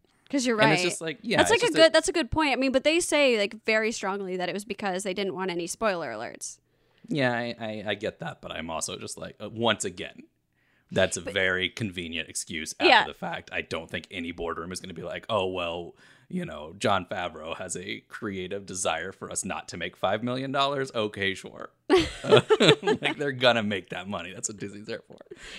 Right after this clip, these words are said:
Speaker 2: But
Speaker 1: Dis-, Disney, and right now during covid, they're like, "Why didn't we do it?
Speaker 2: <laughs> Right,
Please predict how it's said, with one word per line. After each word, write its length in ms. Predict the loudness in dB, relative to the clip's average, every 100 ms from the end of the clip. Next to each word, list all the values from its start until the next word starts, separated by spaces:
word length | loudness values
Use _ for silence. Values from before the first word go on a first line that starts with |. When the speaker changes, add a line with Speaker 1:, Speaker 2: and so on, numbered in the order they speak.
| -8 0
Speaker 2:
But 120 | 2
Speaker 1:
Dis-, 200 | 2 0 -6 -16 -2
Disney, 340 | 4 4 6
and 160 | 4 2
right 220 | 8 8
now 220 | 8 6 6
during 200 | 2 2
covid, 300 | 2 2 4
they're 100 | 4
like, 200 | 4 6
"Why 280 | 6 8
didn't 300 | 4 0 -2
we 160 | -2 -2
do 360 | -4 -4 -2 2
it? 320 | 4 2 0 0
Speaker 2:
<laughs> 80 |
Right, 640 | 2 4 4 6 4 2